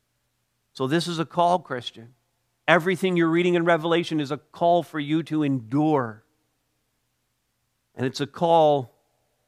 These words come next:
of the saints. Now, just to clarify, because there's lots of confusion about this, but if you're a genuine believer,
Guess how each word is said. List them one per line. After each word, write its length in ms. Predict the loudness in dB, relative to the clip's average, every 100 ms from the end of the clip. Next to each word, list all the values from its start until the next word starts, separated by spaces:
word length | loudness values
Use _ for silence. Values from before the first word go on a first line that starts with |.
| _ _ -8
of 140 | -8
the 80 | -6
saints. 720 | -6 2 4 4 0 -10 -20 _ _ _ _ _ _ _ _ _ _ _ _ _ _ _ _ _ _ 2
Now, 140 | 2
just 360 | 4 0 0 -2
to 80 | -8
clarify, 880 | 0 4 6 6 4 -2 -2 -2
because 360 | -2 -2 -2 0
there's 160 | -2 2
lots 320 | 4 4 2
of 80 | -2
confusion 640 | -4 0 0 0 0 0
about 320 | 2 0 0
this, 260 | -4 -4 -8 _
but 100 | 0
if 140 | 0 2
you're 200 | 2 4
a 80 |
genuine 580 | 0 0 2 2 2 2
believer, 680 | 0 2 2 2 0 0 -2